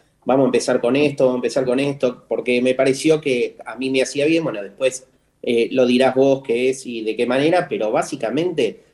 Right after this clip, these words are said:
lo primero que te dicen es, "Cambiamos la forma de, de alimentarnos, bajemos un poco los hidratos de carbono, bajemos un poco las azúcares, este, hidratémonos, tomemos agua mineral", bueno, nada.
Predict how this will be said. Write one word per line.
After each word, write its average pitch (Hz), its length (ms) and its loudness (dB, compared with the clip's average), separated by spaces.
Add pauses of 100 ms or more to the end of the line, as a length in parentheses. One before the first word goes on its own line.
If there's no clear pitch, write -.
lo 120 120 -2
primero 170 320 0
que 139 120 -2
te 131 80 0
dicen 165 260 -2
es, 131 160 -2 (360)
"Cambiamos 131 440 0
la 123 120 -2
forma 123 360 -2
de, 107 680 -2
de 117 80 -2
alimentarnos, 147 920 0 (280)
bajemos 127 420 0
un 123 120 0
poco 123 200 2
los 110 200 -2
hidratos 110 340 -2
de 113 40 -4
carbono, 151 800 2 (200)
bajemos 131 460 0
un 117 100 -6
poco 123 220 0
las 110 200 -2
azúcares, 131 840 2 (320)
este, 107 880 0 (260)
hidratémonos, 131 920 2
tomemos 120 360 -2
agua 117 180 0
mineral", 139 600 -2
bueno, 107 260 -4
nada. 92 420 -8